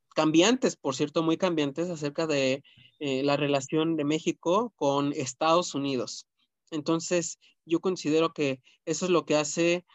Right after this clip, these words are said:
pues, muy propicio escuchar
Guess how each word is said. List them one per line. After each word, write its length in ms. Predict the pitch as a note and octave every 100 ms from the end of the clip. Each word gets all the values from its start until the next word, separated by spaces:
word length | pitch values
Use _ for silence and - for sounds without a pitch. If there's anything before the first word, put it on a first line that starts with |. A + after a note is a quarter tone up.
| _ _ _ _ _ _ _ _ _ _ _ _
pues, 500 | F3+ F3 E3 - - -
muy 160 | F#3 B3
propicio 640 | C4+ B3+ B3 B3 G#3 B3+ D#4
escuchar 680 | D#3 - C3 D#3 D3+ C#3+